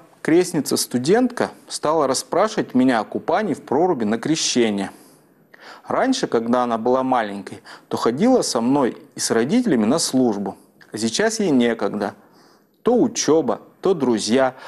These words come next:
а по выходным спит до обеда, отсыпается после уроков. Крестница говорит, что ни разу в крещенской проруби не купалась, но очень хочется.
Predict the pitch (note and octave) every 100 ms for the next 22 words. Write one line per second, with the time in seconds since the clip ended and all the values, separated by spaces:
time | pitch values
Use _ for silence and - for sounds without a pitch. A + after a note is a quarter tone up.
0 | - - - C#3 C3+ D#3+ D#3+ G#3+ C4+ A#3
1 | - - - - E3+ E3+ B2+ A#2+ B2 A#2
2 | B2 A#2+ G#2+ G2+ - A2+ - F3+ D3 C#3
3 | A#2+ - G2+ - G#2 - A#2 A2+ G2+ -
4 | C#2+ - - _ _ _ _ _ - G#3
5 | A3+ G3 - A#2+ B2+ C3 A#2+ G#2 - -
6 | - B2 A#2+ D#3 A3 E3+ - A2 - C#3+
7 | - G#2+ - D3 G3 A3+ A#2 - - B2+
8 | - G3 C3 A#2+ G#2 G2 - - - A#2
9 | E3 G#3 A#2 - - _ - - C3+ A#2
10 | G2+ - -